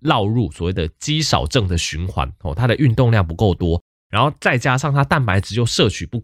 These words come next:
多，那这样子怎么去刺激你的肌肉生长呢？对不对？当然会肌少症啊。所以假设我们以一天六十公克的蛋白质来讲好了，譬如说你早餐摄取一颗蛋，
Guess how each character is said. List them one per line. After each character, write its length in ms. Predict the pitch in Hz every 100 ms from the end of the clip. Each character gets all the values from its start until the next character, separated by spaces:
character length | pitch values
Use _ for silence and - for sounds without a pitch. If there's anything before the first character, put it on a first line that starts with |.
| -
多， 300 | 113 101 107 - _ -
那 120 | 233
这 160 | -
样 120 | 214 220
子 120 | 156
怎 160 | 110
么 80 | 87
去 120 | 117
刺 280 | 202 - 214
激 180 | 143 151
你 140 | 135
的 80 | 87
肌 240 | 90 139 139
肉 180 | 139
生 240 | 104 - 110
长 180 | 85 73
呢？ 60 |
对 180 | 76 131
不 80 | 80
对？ 140 | 107
当 140 | 95 151
然 120 | 120
会 120 | 131
肌 180 | 117 104
少 180 | - -
症 200 | 104 76
啊。 120 | 73
所 160 | -
以 120 | 160 - _ _ _
假 260 | - 98
设 240 | 98 - 156
我 60 |
们 160 | 98 95
以 80 | 85 -
一 80 |
天 320 | 151 - 120 143
六 180 | 180
十 180 | 107 -
公 200 | 90 104
克 120 | -
的 80 | 113
蛋 220 | 85 107
白 180 | 80 69
质 360 | 78 - 71 85 _
来 200 | 71 82
讲 220 | 82 73
好 160 | 71 -
了， 100 | 50
譬 80 | -
如 120 | 117
说 120 | 101 98
你 140 | 95
早 220 | 101 71
餐 300 | - 101 92 104
摄 220 | - 110
取 160 | -
一 80 | -
颗 180 | 120 92
蛋， 240 | - 87